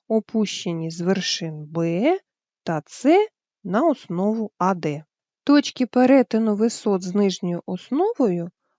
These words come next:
позначимо К та М відповідно. Очевидно, що довжина відрізка К М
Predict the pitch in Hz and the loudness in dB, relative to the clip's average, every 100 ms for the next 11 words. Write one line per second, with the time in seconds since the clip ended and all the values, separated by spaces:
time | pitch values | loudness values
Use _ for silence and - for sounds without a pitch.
0 | _ - 196 180 202 196 170 - 170 160 | _ -2 -2 0 2 2 0 -4 -8 -8
1 | 156 - - 165 160 160 202 359 - _ | -10 -12 -6 -4 -2 -2 0 -2 -4 _
2 | _ _ _ _ _ _ _ - 180 156 | _ _ _ _ _ _ _ -4 -4 -4
3 | - 175 185 277 349 - _ _ _ _ | -4 -2 0 0 -4 -8 _ _ _ _
4 | _ _ _ 180 190 214 - 226 185 156 | _ _ _ -4 -4 -4 -2 -2 -2 -6
5 | 143 143 165 _ _ _ _ 311 349 - | -8 -14 -16 _ _ _ _ 0 2 2
6 | 254 202 190 190 262 339 440 - - 226 | 2 2 0 2 2 2 0 -6 -4 -2
7 | 220 214 240 254 233 196 180 202 180 - | -2 0 0 2 0 0 -2 -4 -4 -6
8 | 190 180 - 202 170 - 190 165 160 165 | -6 -6 -2 -2 -2 -6 -10 -8 -6 -6
9 | 262 | -6